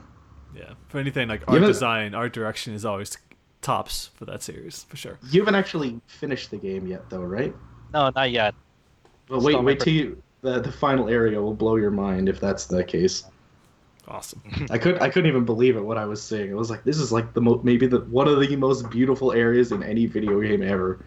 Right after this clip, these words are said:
Speaker 3: Oh, I'm excited. You're getting my expe-, uh, hopes up and expectations up, man.
Speaker 2: It's just like the training stage in Street Fighter Five. That's all
Speaker 3: Right.
Speaker 2: it is.
Speaker 3: That's it. <laughs>
Speaker 1: That's, oh, okay,
Speaker 3: That'd
Speaker 1: just
Speaker 3: be
Speaker 1: like
Speaker 3: kinda
Speaker 1: wireframe
Speaker 3: <laughs> right.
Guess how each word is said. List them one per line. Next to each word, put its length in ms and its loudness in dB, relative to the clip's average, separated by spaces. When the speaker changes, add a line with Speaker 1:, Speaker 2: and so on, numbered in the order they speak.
Speaker 3:
Oh, 260 -12
I'm 80 -18
excited. 560 -2
You're 160 -8
getting 180 -2
my 100 0
expe-, 260 -6
uh, 340 0
hopes 260 -2
up 140 0
and 100 -10
expectations 640 -4
up, 160 0
man. 340 0
Speaker 2:
It's 140 -4
just 180 2
like 160 4
the 60 2
training 400 2
stage 420 2
in 100 2
Street 260 -2
Fighter 240 2
Five. 480 0
That's 160 -4
all 80 2
Speaker 3:
Right. 160 -2
Speaker 2:
it 80 -6
is. 400 -8
Speaker 3:
That's 180 -20
it. 180 0
<laughs> 40 -10
Speaker 1:
That's, 320 0
oh, 220 6
okay, 180 6
Speaker 3:
That'd 80 4
Speaker 1:
just 140 2
Speaker 3:
be 40 0
Speaker 1:
like 120 2
Speaker 3:
kinda 140 0
Speaker 1:
wireframe 600 -2
Speaker 3:
<laughs> 0 -
right. 100 -14